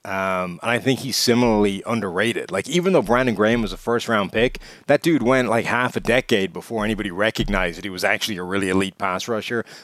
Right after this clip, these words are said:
because he never got a ton of sacks. You know, he got pressure, and oftentimes he was getting pressure in a limited role, and he was being moved between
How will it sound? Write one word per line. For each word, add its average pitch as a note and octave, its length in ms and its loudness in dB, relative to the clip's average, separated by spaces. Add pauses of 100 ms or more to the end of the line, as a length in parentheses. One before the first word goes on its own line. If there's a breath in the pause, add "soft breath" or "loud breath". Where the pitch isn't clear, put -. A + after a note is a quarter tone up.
because A2+ 240 0
he G#2+ 120 -4
never A#2+ 320 4
got G#2+ 300 2
a - 40 -8
ton A2 220 -2
of E2 80 -6
sacks. - 500 -2
You G2+ 60 -8
know, F#2 80 -6
he G2 100 -4
got G2+ 220 0
pressure, C#3 600 2 (360 loud breath)
and G#2+ 480 0
oftentimes A2+ 680 0
he G#2+ 60 -6
was F#2 100 -6
getting G#2 180 0
pressure A2+ 400 -2
in G2+ 80 -2
a F#2 100 0
limited G2 360 0
role, C3 420 6
and A2 80 0
he A2+ 80 -2
was G#2+ 140 -6
being G#2 300 -2 (340 loud breath)
moved A#2 420 4
between G2+ 580 0